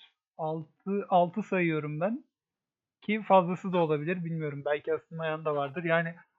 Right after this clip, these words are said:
altı pankartı oraya götürmek demek çok büyük iş. Orayı her fotoğraf karesinde arkada sarı kırmızı yeri göstermek, işte statta kamera döndüğünde orada arka planda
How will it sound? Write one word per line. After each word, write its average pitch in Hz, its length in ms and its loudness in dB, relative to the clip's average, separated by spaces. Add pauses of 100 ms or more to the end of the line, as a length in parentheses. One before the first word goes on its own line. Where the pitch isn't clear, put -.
altı 165 300 2
pankartı 196 500 12
oraya 196 220 8
götürmek 196 520 0
demek 196 260 0 (1000)
çok 208 240 4
büyük 175 240 -2
iş. - 340 -8
Orayı 180 580 2 (260)
her 196 260 8
fotoğraf 180 440 2
karesinde 175 500 2
arkada 165 460 2
sarı 175 280 -4
kırmızı 170 380 -6 (100)
yeri 156 160 0
göstermek, 160 600 0 (380)
işte 165 340 -4 (800)
statta 175 420 4
kamera 175 460 4
döndüğünde 175 460 0
orada 170 280 2
arka 165 340 2
planda 170 520 -2